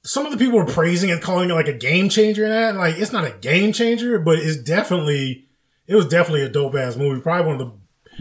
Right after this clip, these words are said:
the, it, it's one of the top D C, uh, D C E U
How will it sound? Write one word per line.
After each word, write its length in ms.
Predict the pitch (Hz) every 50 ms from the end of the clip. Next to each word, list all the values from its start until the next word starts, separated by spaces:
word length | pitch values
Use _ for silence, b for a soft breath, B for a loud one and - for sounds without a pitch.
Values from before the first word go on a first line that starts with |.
| B B B B B B _ - -
the, 80 | -
it, 300 | 269 254 - - - - _ _ B B B B B B B B B B _ _ _ _ _ -
it's 140 | 156 160 254
one 80 | 302
of 60 | 226 170
the 80 | - -
top 260 | 170 180 175 127 123
D 140 | 160 170 -
C, 400 | - 175 175 160 160 - - -
uh, 380 | 143 135 165 131 127 123 117 110 - _ _ _ _ _ _ -
D 160 | 113 131 156 160
C 180 | - 165 160
E 320 | 151 135 151 165 147 135 143
U 320 | 160 156 135 123 120 123